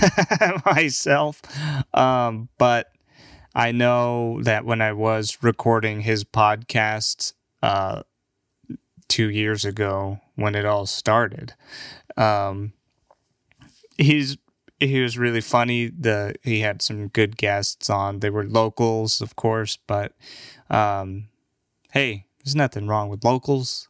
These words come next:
Um, he got guests. He could keep the conversation going, flowing, and thriving.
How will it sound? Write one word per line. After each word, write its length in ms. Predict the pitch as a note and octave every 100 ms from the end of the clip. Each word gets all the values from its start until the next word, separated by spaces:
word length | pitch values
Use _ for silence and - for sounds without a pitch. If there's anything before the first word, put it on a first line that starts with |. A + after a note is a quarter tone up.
| _ _ _ - - _ _ -
Um, 600 | A2 A2 G#2+ G#2 G#2 A2+
he 140 | A2+
got 320 | G#2+ A2 G#2+ A2
guests. 480 | A#2+ B2+ - -
He 120 | - A2
could 200 | A2 -
keep 260 | A#2 A2+
the 300 | A2+ G#2 G2+
conversation 760 | - A#2 G#2+ G2+ A#2+ A2+ - G#2
going, 520 | A2+ B2+ C3 B2+ B2
flowing, 760 | - B2+ A#2+ A#2+ A#2+ A#2+ A#2+ - -
and 560 | A2+ A2 A2 A2 A2 - _ _ _
thriving. 720 | - - A2 A2 G2+ F#2 G2